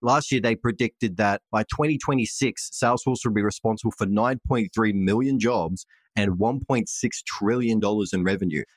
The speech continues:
And you look at this company, it is incredibly massive, but it's so shrouded in mystery. What is Salesforce? Everyone sort of goes directly to think about Salesforce as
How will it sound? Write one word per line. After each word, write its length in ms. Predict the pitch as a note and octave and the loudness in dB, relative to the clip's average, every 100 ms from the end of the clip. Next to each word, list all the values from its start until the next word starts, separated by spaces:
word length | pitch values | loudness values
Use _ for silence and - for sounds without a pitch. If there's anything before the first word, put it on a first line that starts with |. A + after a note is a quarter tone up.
| _ | _
And 560 | B2 A#2+ A#2+ A#2+ A#2+ A#2+ | 2 4 4 4 2 0
you 160 | D3 D3+ | 0 2
look 200 | F#3 G3 | 2 0
at 60 | E3 | 0
this 120 | - | -2
company, 560 | - E3+ D#3+ D#3 D3+ - | 0 0 2 0 0 0
it 160 | B2+ | 2
is 280 | C3 B2+ A2+ - | 2 2 -2 -6
incredibly 600 | G2 - F3 F#3 D#3 A#2+ | -2 -2 0 0 2 2
massive, 580 | G#2 G2 G#2 G#2+ G#2 - _ - | 2 2 2 0 0 -2 _ 0
but 140 | C#3 | 0
it's 140 | C#3+ | 0
so 500 | - D#3+ F3 F#3 F3+ D#3+ | -2 0 2 2 0 -2
shrouded 720 | - - - A2+ B2+ D#3+ D#3 | -6 -6 -2 2 4 2 2
in 100 | D3 | 0
mystery. 540 | C3 D3 - F2+ D2+ - | 0 -2 -4 -4 -4 -6
What 220 | F#2+ A#3+ | -4 -2
is 260 | - A#3+ G#3+ | 0 0 2
Salesforce? 640 | C3+ F#2 F#2 - D2+ - - | 2 2 0 -4 -6 -4 -2
Everyone 400 | F#3+ C4 B3 G3+ | 2 2 2 0
sort 220 | - F3 | 0 0
of 100 | A#2+ | 2
goes 340 | C#3 C3+ B2 | 2 2 2
directly 460 | - A#2+ B2 B2 A2+ | 0 0 0 0 0
to 80 | G#2 | 0
think 240 | - A#2 | -2 -2
about 340 | G#2 A2+ G#2 - | 0 2 2 0
Salesforce 500 | - F3 F3+ D3 B2+ | 0 0 2 0 2
as 220 | B2+ A#2+ | 2 0